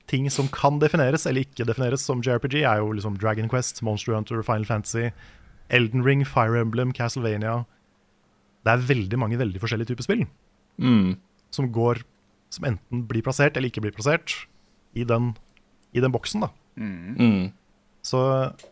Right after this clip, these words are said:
Speaker 1: jeg har begynt å tenke etter den debatten som har vært nå, at kanskje det er på tide å pensjonere det uttrykket. Bare prøve å finne noe bedre.
Speaker 2: Ja, vi kan nok egentlig bare kalle alt rollespill. Eh,
Speaker 1: Ja, og
Speaker 2: det
Speaker 1: i
Speaker 2: er
Speaker 1: hvert
Speaker 2: liksom
Speaker 1: fall hvis man skal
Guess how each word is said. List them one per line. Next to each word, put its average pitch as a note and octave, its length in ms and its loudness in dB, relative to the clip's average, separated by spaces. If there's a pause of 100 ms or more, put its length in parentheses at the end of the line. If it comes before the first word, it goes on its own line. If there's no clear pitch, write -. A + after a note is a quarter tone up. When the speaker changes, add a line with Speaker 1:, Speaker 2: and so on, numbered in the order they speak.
(800)
Speaker 1:
jeg B2+ 100 4
har F#3 160 6
begynt C3+ 180 2
å C#3 60 0
tenke B2+ 260 0
etter A#2+ 180 -2
den G#2 140 -4
debatten A2 320 -4
som A#2+ 140 -4
har A2+ 80 -2
vært C3 100 -4
nå, D#3 160 2 (280)
at - 140 -6
kanskje G#2+ 260 -2
det G#2 100 -2
er - 80 -10
på - 20 -14
tide G#2 240 -4
å G#2 180 -6 (580)
pensjonere G#2 440 -2
det A2+ 140 -4
uttrykket. D#3+ 320 -6 (160)
Bare A#2 180 -2
prøve A2+ 160 -2
å G2+ 60 -6
finne G2+ 120 -2
noe G2+ 80 -6
bedre. A2+ 220 -6 (960)
Speaker 2:
Ja, C3 100 6
vi C3+ 80 6
kan G#2+ 240 2
nok D3+ 160 6
egentlig C3+ 380 2
bare G2 180 6
kalle F#2+ 240 4
alt F#2 160 2
rollespill. A2 460 6 (520)
Eh, A2 220 8
Speaker 1:
Ja, F#3 200 10
og F#3+ 40 6
Speaker 2:
det - 60 10
Speaker 1:
i - 0 -
Speaker 2:
er C3 80 10
Speaker 1:
hvert C#3+ 80 2
Speaker 2:
liksom E3+ 220 6
Speaker 1:
fall E3 80 -2
hvis D3+ 120 0
man D#3 140 0
skal D3 500 -2